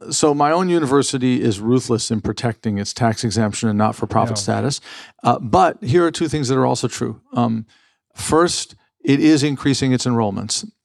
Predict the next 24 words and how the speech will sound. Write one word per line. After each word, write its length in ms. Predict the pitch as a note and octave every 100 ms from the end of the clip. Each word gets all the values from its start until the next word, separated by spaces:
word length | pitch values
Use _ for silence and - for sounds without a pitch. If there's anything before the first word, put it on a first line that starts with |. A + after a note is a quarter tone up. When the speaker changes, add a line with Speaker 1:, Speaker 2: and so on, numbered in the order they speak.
| -
Speaker 1:
And 400 | B2 A#2 A2+ -
a 120 | A2+
bunch 320 | A#2 C#3 C#3
of 100 | C3+
elite 240 | A#2+ B2 B2
universities 580 | A#2 A2 A2+ - A#2+
are 200 | G#2+ B2
beginning 420 | G2 A2+ A#2 B2+ B2
to 120 | A2+
do 180 | G#2+ G#2+
this. 380 | A2 C#3 - - - - _
And 260 | C#3 B2 A#2
partly 440 | - D#3 D#3 D3
that's 240 | B2+ B2+
because 340 | - A#2+ C3 G#2+
they're 140 | A#2+
beginning 420 | A2+ A2 B2 B2+
to 140 | B2 A#2
see 420 | - - C#3+ C3
that 240 | G#2+ A2+
sustaining 720 | - B2 - - C3+ C#3 C3+ B2+
their 140 | A#2
social 480 | - B2+ A#2 B2 G#2+
legitimacy 760 | G#2+ G#2+ A2 A2 G2+ - G#2+